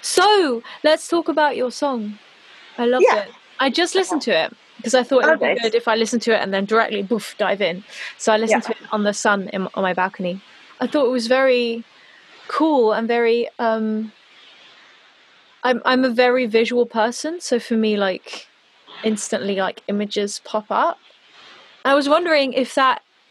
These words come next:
Speaker 1: is the way that you write as well, or wh-, I wonder how did this, how does this piece like this start?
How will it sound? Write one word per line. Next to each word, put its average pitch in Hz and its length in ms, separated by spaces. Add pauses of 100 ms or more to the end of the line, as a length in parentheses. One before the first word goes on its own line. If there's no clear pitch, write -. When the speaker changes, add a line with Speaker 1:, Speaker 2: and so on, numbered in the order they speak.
(540)
Speaker 1:
is 262 220
the 269 100
way 240 480
that 226 160
you 226 240
write 440 260
as 320 180
well, 359 260
or 294 220
wh-, 240 200
I 285 80
wonder 302 300
how 311 220
did 285 140
this, - 280 (100)
how 262 240
does 262 200
this 254 140
piece 269 300
like 208 180
this 220 180
start? 208 360